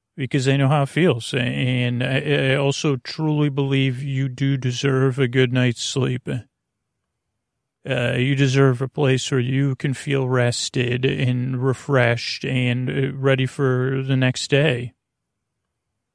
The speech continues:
Uh, so that's about it as far as the structure of show goes. That's it. Uh, and yeah, I guess, like, I'm trying to think of, uh, th-, I don't know. They've never, I don't know if I've ever used a golf commentator, you know, but always it seems like, uh,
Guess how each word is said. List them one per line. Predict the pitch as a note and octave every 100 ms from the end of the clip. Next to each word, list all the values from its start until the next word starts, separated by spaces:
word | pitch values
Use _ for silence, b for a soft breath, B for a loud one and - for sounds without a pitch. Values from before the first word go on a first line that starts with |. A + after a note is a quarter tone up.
| _
Uh, | - B2 B2+ C3+
so | C#3+ -
that's | F3 A#3+ B3+
about | A3 G3 D#3+
it | F3
as | C#3
far | - D#3+ D3+
as | C3+
the | D3
structure | C3 - F3 F3+ -
of | E3
show | - D#3+
goes. | D3+ D3 D3 C#3+ C#3
That's | C#3 C3+ - -
it. | C#3+ C3+ B2+
Uh, | C3 C3 C3+ B2 _ _ _ _ _ _
and | D#3 D#3+
yeah, | F3+
I | B2
guess, | A#2+ C3 -
like, | D3 B2 -
I'm | B2 A#2+
trying | - C#3
to | C3
think | - C3
of, | C3+ A2+
uh, | B2+ B2 C3 C3+ C3+
th-, | C#3 D#3
I | D3
don't | E3+
know. | F#3+ E3
They've | C3+ B2
never, | C#3 C#3 D3+
I |
don't | C#3+ F3
know |
if | E3+
I've | E3 C#3+
ever | D3+ D#3
used | C#3+ C#3+ D3+ -
a | C#3
golf | A#2 C3+ C#3 B2+ -
commentator, | D3+ C#3 C3 - C#3
you | - E3
know, | F#3
but | D3
always | D#3 D3+ D#3 C#3+ -
it | C#3+ -
seems | - D3 C#3
like, | C#3+ C#3 B2 C#3+
uh, | C3 B2+ C3